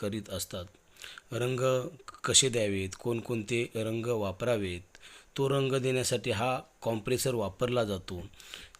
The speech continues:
त्याचा फायदा काय होतो, इत्यादी माहिती सांगितली. ही क्षेत्रभेट विद्यार्थ्यांनी खूप चांगल्या प्रकारे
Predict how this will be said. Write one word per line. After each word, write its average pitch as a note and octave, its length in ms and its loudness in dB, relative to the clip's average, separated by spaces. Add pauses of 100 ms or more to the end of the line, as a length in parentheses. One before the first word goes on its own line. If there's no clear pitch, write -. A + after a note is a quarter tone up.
(120)
त्याचा C#3+ 360 6 (160)
फायदा C3+ 280 4
काय B2+ 200 4
होतो, F#2+ 440 -2 (840)
इत्यादी D3 560 4
माहिती B2+ 640 2
सांगितली. A2 600 -2 (1500)
ही D#3+ 240 4
क्षेत्रभेट C3 760 2 (1400)
विद्यार्थ्यांनी C#3+ 720 6 (120)
खूप C#3+ 300 0
चांगल्या B2+ 340 4
प्रकारे B2 500 2